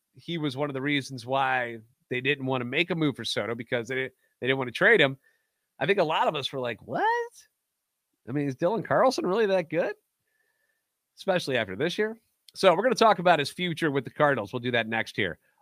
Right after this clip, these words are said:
on Locked On Cardinals. Following his, uh, fantastic rookie year and then the ugly second year, I'm one of those guys who is normally optimistic about a player, that he'll, you know, have a turnaround year, barring any injuries. But do I foresee Dylan Carlson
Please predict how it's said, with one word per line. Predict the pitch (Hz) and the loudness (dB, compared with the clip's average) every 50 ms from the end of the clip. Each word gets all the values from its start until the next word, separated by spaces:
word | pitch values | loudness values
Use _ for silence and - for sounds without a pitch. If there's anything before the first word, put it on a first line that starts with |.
| _ - | _ 0
on | 98 101 | 0 0
Locked | 98 101 95 95 - 101 | 0 0 -2 -2 -4 -6
On | 90 90 | -6 -6
Cardinals. | - - 101 90 76 65 60 - - - - - - _ _ _ _ _ _ _ _ _ _ _ _ _ _ _ _ _ _ _ _ _ _ _ _ _ _ _ _ _ _ _ _ _ _ | -4 -4 -4 -4 -4 -8 -12 -16 -16 -16 -16 -16 -18 _ _ _ _ _ _ _ _ _ _ _ _ _ _ _ _ _ _ _ _ _ _ _ _ _ _ _ _ _ _ _ _ _ _
Following | _ - 170 180 202 202 202 202 196 190 | _ 6 8 8 10 10 8 8 6 6
his, | 190 190 185 165 - | 6 4 4 6 6
uh, | 202 190 175 165 | 6 6 6 6
fantastic | - - 190 175 151 - 196 196 185 175 - 180 151 | 4 2 0 2 4 4 4 4 4 2 0 -2 0
rookie | 170 180 165 - 170 | 0 0 0 -2 -2
year | 156 156 170 185 | 0 2 4 4
and | 175 165 | 4 4
then | 165 165 | 2 2
the | 165 160 165 | 2 2 2
ugly | 175 160 156 160 151 | 2 2 0 -2 -2
second | - - 185 175 170 - 175 156 143 | -2 0 0 2 2 2 0 -2 0
year, | 131 139 151 156 | 0 0 2 2
I'm | 147 147 160 | 0 0 -2
one | 165 160 | -2 -2
of | 151 | -2
those | 151 151 131 - - | -2 -2 -2 -2 -2
guys | 151 143 143 143 151 143 | 0 0 2 0 0 -2
who | - 151 151 151 147 | -2 -2 -2 0 0
is | 143 139 127 - 160 | 0 -2 -2 -2 -2
normally | 165 175 165 175 175 180 180 - | -2 -2 -2 -2 -4 -4 -4 -2
optimistic | 147 143 143 147 - 170 160 147 135 127 - 151 135 131 | -2 -2 -2 -2 -2 -4 -6 -4 -4 -4 -6 -8 -8 -6
about | 120 127 120 117 | -4 -2 -2 -2
a | 113 | -4
player, | - - 170 165 160 143 117 - - _ _ _ _ _ _ _ _ _ _ _ _ - | -4 -2 2 4 4 4 4 0 -4 _ _ _ _ _ _ _ _ _ _ _ _ -8
that | 101 104 101 | -8 -6 -4
he'll, | 113 113 113 110 104 90 - - | -4 -4 -2 -4 -4 -6 -10 -10
you | - 127 | -10 -8
know, | 104 107 107 | -8 -6 -4
have | 123 120 123 | -4 -4 -4
a | 117 | -4
turnaround | - - 143 143 135 131 131 131 131 127 127 | -4 -4 -4 -4 -4 -4 -4 -4 -4 -2 -2
year, | 143 160 180 190 196 196 190 160 _ - | 0 2 2 4 2 2 0 -2 _ -14
barring | 92 98 113 123 127 131 127 | -12 -8 -8 -6 -4 -2 -2
any | 127 127 123 143 | -2 -2 0 0
injuries. | 175 202 175 156 185 190 190 185 180 160 139 | 0 0 0 0 0 2 2 2 2 0 0
But | 165 156 147 | -2 -2 0
do | 151 196 208 | 0 0 2
I | 220 214 196 | 2 2 2
foresee | - 196 190 170 - - - 196 185 165 | 0 -2 -6 -4 -4 -6 -6 -8 -8 -6
Dylan | 143 185 185 175 165 143 | -4 -2 -2 -2 -4 -4
Carlson | - - 214 247 233 190 170 - - 135 127 123 131 | 0 2 4 4 4 4 0 0 0 0 0 0 -2